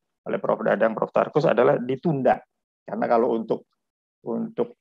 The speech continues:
menghentikan sama sekali itu tidak bisa. Nah, ini memang salah satu bentuk, eh, adaptasi. Tadi disampaikan juga oleh, eh, Dokter Ani. Jadi iya, saya, yang saya sampaikan ini tinggal ngulang-ngulang aja saya.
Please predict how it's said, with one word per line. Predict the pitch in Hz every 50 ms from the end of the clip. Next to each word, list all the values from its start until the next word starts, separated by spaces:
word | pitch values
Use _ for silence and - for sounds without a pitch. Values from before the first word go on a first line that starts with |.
| -
menghentikan | - 131 131 127 101 135 120 - 135 123 - - 143 143 143
sama | 139 139 127 131
sekali | 131 - - - - 127 127 127 143 165 175 165 -
itu | 135 - 170
tidak | - - 113 110 101
bisa. | 101 104 101 - - 92 - - - _ _ _ -
Nah, | - 104
ini | 110
memang | 117 120 117 120 127 127 127 - _ _
salah | - 110 104 104 101
satu | - 107 - 143
bentuk, | 131 107 98 95 - 127 143 147 - _ _ _ _ _ _ _ _ -
eh, | - 107 104 110
adaptasi. | 98 92 101 98 - - 113 - - 123 107 92 - - _ _ _ _ _ _ _ _ _ _ _
Tadi | - 92 98
disampaikan | 113 107 - - 104 98 104 101 104 104
juga | 110 117 123 113
oleh, | 101 95 90 - _ _ _ _ _ _ _ _ -
eh, | - 101 104
Dokter | 101 101 98 - 107 104 107
Ani. | 101 95 95 90 90 90
Jadi | _ - 104 98 123 151 - - _ _ _ _ -
iya, | 127 131 113 104 117
saya, | 113 - 123 123 - - - -
yang | 127 117 113
saya | 113 127 120
sampaikan | 117 - 131 123 127 123 135 143 156
ini | 151
tinggal | 147 127 120 113 110
ngulang-ngulang | 113 123 120 123 120 123 127 127 131 127 131
aja | 120 101 98
saya. | 92 98 90 87